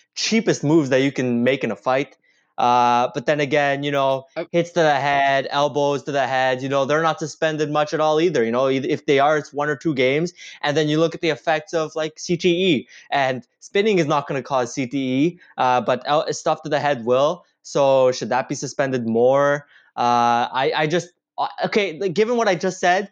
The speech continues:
Speaker 1: maybe I think Hathaway should have sus-, been suspended one or two games. Uh, but I, I guess that's where I'm going at right now. But, uh, overall, I'm not, I'm not too certain, uh,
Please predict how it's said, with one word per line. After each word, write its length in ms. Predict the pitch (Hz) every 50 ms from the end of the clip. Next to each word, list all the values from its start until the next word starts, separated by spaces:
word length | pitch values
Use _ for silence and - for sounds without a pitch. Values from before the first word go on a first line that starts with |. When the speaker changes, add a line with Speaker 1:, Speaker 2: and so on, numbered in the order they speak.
| _ _ _ _ _ _
Speaker 1:
maybe 440 | - 131 143 156 175 180 190 208 196
I 100 | 185 180
think 260 | 185 - 196 196 190
Hathaway 440 | 170 170 165 170 165 - 185 185 185
should 180 | - - 175
have 80 | 175 175
sus-, 160 | - 170 -
been 220 | 151 139 160 151
suspended 520 | 151 - 160 - - 147 147 147 156 151 151 - _ _ _
one 280 | 120 113 120 127 135
or 100 | 139 143 120
two 180 | - - 156 135
games. 500 | 131 131 135 135 135 135 143 143 - - _ _ - - - - -
Uh, 640 | 123 123 120 120 117 120 117 117 117 120 120 117 - - - 139 127
but 260 | 131 156 151 147 -
I, 180 | - 147 160 - 151
I 100 | 156 139
guess 240 | 123 147 147 151 151
that's 220 | - 160 147 -
where 120 | 147 156 151
I'm 160 | 143 135 120
going 340 | 110 123 127 135 143 151 156
at 120 | 160 160
right 200 | 165 175 180 175
now. 280 | 180 190 196 220 254 - _ _ _ _ _ _
But, 220 | - 151 143 139 135
uh, 460 | 139 135 135 135 131 131 131 127 127 - - _ _ _
overall, 580 | - 170 180 185 175 170 165 156 156 156 165 170
I'm 120 | 156 143
not, 220 | 143 151 151 151 135
I'm 80 | 135
not 160 | 139 143 147 -
too 100 | - 139
certain, 460 | - - 139 135 139 127 120 113 113
uh, 300 | 110 107 107 107 107